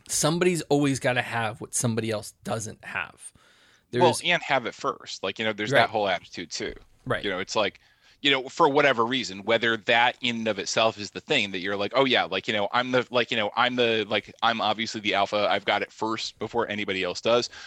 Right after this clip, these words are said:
Speaker 2: you know, or whether it's like, you know, a case that, like, you know, I personally fall into with my, like, patented brand of anxiety. That's like, "Well, this thing's gonna be a pain in the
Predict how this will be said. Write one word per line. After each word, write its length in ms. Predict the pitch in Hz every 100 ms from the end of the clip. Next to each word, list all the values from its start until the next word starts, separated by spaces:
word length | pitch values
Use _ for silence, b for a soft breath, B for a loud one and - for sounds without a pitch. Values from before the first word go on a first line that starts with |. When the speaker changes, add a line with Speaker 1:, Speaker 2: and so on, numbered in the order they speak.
| B
Speaker 2:
you 80 | 147
know, 60 | 143
or 180 | 151 151
whether 300 | 143 127 123
it's 180 | 117 -
like, 120 | 120
you 60 | 123
know, 160 | 117
a 60 | 104
case 380 | - 110 107 -
that, 180 | 107 90
like, 160 | 110
you 80 | 107
know, 120 | 110 -
I 140 | 117
personally 440 | - 175 - 135
fall 300 | 107 107 104
into 260 | 101 - 104
with 160 | 101 113
my, 220 | 107 101
like, 220 | 98 -
patented 420 | - 98 101 95
brand 240 | 104 98 101
of 160 | 92 -
anxiety. 600 | 104 98 95 92 95 101
That's 240 | 92 -
like, 300 | 110 104 - B B B
"Well, 160 | 131 127
this 180 | 131 143
thing's 160 | 160
gonna 160 | 143 131
be 120 | 113
a 40 | 101
pain 320 | - 139 131
in 80 |
the 80 | 123